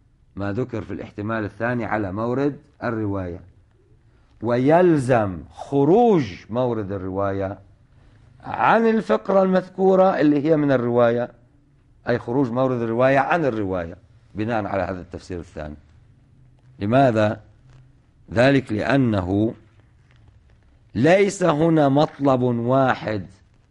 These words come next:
ومقصد واحد في فرض الرواية، قد يؤدى بعبارتين، وقد وقع السؤال عن أدائه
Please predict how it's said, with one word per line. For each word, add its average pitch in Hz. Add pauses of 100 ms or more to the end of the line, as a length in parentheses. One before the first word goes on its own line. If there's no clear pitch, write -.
(1160)
ومقصد 135
واحد 165 (1120)
في 120
فرض 117
الرواية، 120 (440)
قد 113
يؤدى 120 (1000)
بعبارتين، 113
وقد 117
وقع 120
السؤال 123
عن 113
أدائه 101